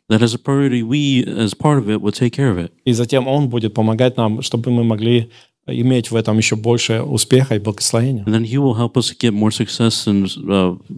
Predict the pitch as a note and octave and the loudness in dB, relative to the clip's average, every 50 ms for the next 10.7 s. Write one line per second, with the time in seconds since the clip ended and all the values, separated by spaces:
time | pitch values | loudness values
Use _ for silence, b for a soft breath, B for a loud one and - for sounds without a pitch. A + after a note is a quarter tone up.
0 | - - - _ - G2+ G#2 G2+ G#2+ A2 G#2 G#2 - - A2+ C3 C3+ G#2+ D#2+ - | -16 -18 -8 _ -2 -2 0 2 4 2 2 2 0 -2 0 0 0 0 -2 -4
1 | - - _ _ _ _ _ - B2 - - E3+ E3+ F#3+ A3+ F#3+ F3+ D#3+ - C#3+ | -8 -16 _ _ _ _ _ -6 -6 -2 0 0 0 2 2 0 0 0 0 -2
2 | B2+ C#3+ C#3 C#3+ D3 D#3 D3+ - B2+ B2 - - C3 - - G#3 A#3 F#3+ C3+ - | 0 0 0 2 0 0 0 -2 -2 -2 -2 -4 -4 -2 -2 -2 0 0 0 2
3 | A2+ A#2 B2+ C3 - E3+ C#3+ D3 C3 - D3 B2 A#2 A2 A2 C3+ C3 - - B2+ | 2 2 2 2 0 -2 -2 -2 -2 0 0 0 0 0 0 0 0 0 0 -2
4 | A2+ - D#3+ C#3+ G#2 F#2 F#2 E3 D#3+ D#3+ E3 D#3 D#3 C3+ D3 D3 D3 E3 E3+ F3+ | -2 0 -2 -2 -2 -2 -2 0 0 2 2 0 0 0 -2 0 0 0 2 2
5 | G#3 A#3+ A#3 G3+ G#3 G#3+ G3+ G3+ F3+ - - - F3 D#3+ E3+ D#3+ - - D3+ C#3+ | 0 0 0 0 0 0 0 0 -2 -2 0 0 0 2 2 0 0 0 0 0
6 | D3 F#3+ A#3 G#3+ E3+ C#3+ C#3+ D3+ E3 D3 D#3+ D#3 - - D#3 D3 D3 D#3+ D#3 C#3+ | 2 2 2 2 2 0 0 0 0 0 0 -2 0 0 0 0 2 2 0 0
7 | C3+ B2 A#2 B2 D#3 A#3 E4 D4+ A#3+ E3+ C3+ A#2 A2+ A#2 A#2 A2+ G#2 A2 D3 D#3+ | -2 -4 -2 0 0 0 2 0 0 0 0 0 0 0 0 -2 -2 -2 -2 -2
8 | D#3 D#3+ D3 D3+ - G3+ D4 A#3+ E3+ C#3 - - C3 C#3 C3+ C#3 C3 C3 D3+ E3+ | 0 -2 -4 -2 0 -2 0 0 0 -2 -2 -4 -4 -4 -4 -4 -4 -2 0 -2
9 | F#3+ F#3+ F3 D#3+ D#3 D3+ C#3 C3 C#3+ D3+ D3+ D3+ D3 C#3+ C#3 C3+ D#3 F#3+ F#3+ D#3+ | 0 0 0 0 0 0 0 0 2 2 2 2 0 0 0 0 0 0 0 0
10 | C3 A2+ A2+ A2 A2 A#2 A#2 A2 - - A2+ A2 G#2+ G#2+ | 0 0 0 0 0 -2 -4 -4 -2 0 0 0 0 -2